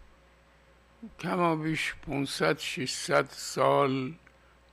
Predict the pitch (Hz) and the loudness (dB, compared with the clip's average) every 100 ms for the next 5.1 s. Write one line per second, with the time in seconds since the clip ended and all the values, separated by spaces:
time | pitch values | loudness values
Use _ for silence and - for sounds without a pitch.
0 | _ _ - 160 135 139 139 139 135 123 | _ _ -10 -2 0 0 -6 -10 -6 -4
1 | 123 - 127 - - 156 156 151 147 - | -4 -4 -4 -4 -4 0 2 0 -4 -10
2 | - _ - - - 151 160 170 165 156 | -20 _ -16 -6 0 2 2 2 2 2
3 | 147 - 151 131 123 120 117 113 117 120 | 0 -4 0 0 2 -2 -2 -4 -4 -6
4 | 123 113 - 117 127 156 170 151 147 - | -6 -8 -6 -4 -2 -2 -2 -2 -2 -4
5 | - | -8